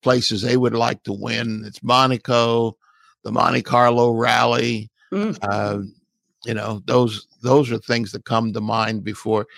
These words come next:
Speaker 1: the Indianapolis five hundred. There are so, there, surely there are some, but there are so many who think of oval racing and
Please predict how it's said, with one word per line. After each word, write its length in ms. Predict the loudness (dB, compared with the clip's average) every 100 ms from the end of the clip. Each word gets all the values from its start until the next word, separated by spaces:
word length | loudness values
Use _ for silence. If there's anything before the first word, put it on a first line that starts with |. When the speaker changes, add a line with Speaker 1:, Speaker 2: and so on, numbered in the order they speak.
| -20 -20 -16 -4
Speaker 1:
the 140 | 0
Indianapolis 640 | 0 0 -2 -4 -6 -6
five 260 | -4 -4 -2
hundred. 440 | 0 0 -2 -6 -2
There 140 | 0 2
are 80 | 0
so, 420 | -2 0 0 0 -4
there, 160 | -6 -6
surely 440 | -8 -2 0 0
there 220 | 2 2
are 60 | 0
some, 440 | -2 -2 -2 -4 -10 _ _ -14
but 140 | -2
there 180 | 2 4
are 80 | 2
so 200 | 0 0
many 380 | 2 2 2 0
who 180 | -2
think 320 | -4 -4 -4 -2
of 280 | -4 -4 -16 _ _ _ 2
oval 360 | 2 4 0
racing 520 | 0 0 0 -2 -4 -6
and 360 | -10 -14 -18